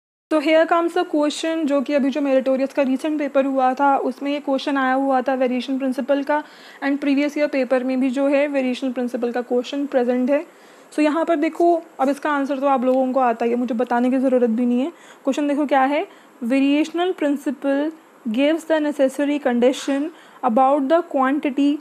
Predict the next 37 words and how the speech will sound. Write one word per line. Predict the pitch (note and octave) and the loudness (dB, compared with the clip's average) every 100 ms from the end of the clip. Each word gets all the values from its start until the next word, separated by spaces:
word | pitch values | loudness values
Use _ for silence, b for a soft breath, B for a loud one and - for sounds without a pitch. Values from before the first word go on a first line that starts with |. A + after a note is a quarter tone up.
| B B - B3+ | B B -6 -6
appearing | - C#4 C#4+ C#4+ D#4 D#4+ - C4 | -2 2 4 4 0 -4 -2 2
as | B3+ B3+ B3+ C4 | 2 2 0 -2
an | C4+ D4 | -4 -6
integral | C#4 D4+ C#4 C#4+ D#4 D4+ C4 | -6 -4 -4 -2 -2 -2 -2
value | A#3+ A#3+ C4+ D4+ - | 0 0 0 -2 -4
has। | C4+ A#3+ A#3 - - B B B B | -8 -6 -8 -12 -20 B B B B
तो | D4+ | -2
variation | D#4 D#4 D#4+ | 2 2 0
principle | D#4+ E4 E4+ F4 | -4 -4 -4 -4
ने | E4+ E4+ | -4 -2
क्या | E4 | -2
बताया | D#4+ D#4+ C4+ A#3+ A#3 | -2 0 0 0 -2
अभी, | A3 A3+ - - B B B | -4 -10 -18 -20 B B B
कि | - | -6
जब | B3+ C#4 | -2 0
आप | C#4+ | 0
integral | C#4+ C4 C4+ A#3+ D4 | 0 0 0 0 0
लेते | C#4+ B3+ A#3+ C4 | 2 0 0 0
हो | C4+ B3 B3+ D4+ - - | 2 2 2 0 -6 -6
quantity | B3+ B3 A#3+ B3 D4+ | 0 0 0 0 0
का, | D4 B3 | 2 2
यहाँ | B3 C4+ | 2 0
पर | B3 | -4
quantity | B3 A#3+ A#3+ B3 D4 C#4+ - - | -4 -4 -4 -4 -6 -10 -16 -6
लिख | A#3+ B3 | -2 0
दिया | B3 C4 | 0 2
है, | B3+ C#4 | 0 0
although | C4 B3 C4 | 0 0 0
हमें | C4+ C4+ | -2 -2
पता | B3 C4 | 0 0
वो | |
quantity | C#4 C4+ B3+ C#4+ | 0 -2 0 -2
क्या | C#4+ C4 | 0 0
है, | C4+ E4+ - B B B - - | 0 -4 -6 B B B -16 -6
Lagrangian, | A#3+ B3 C4+ C#4+ C#4 A#3 A#3 | -2 0 0 0 -2 -2 -4
ठीक | D4 | -4
है। | F#4+ | -6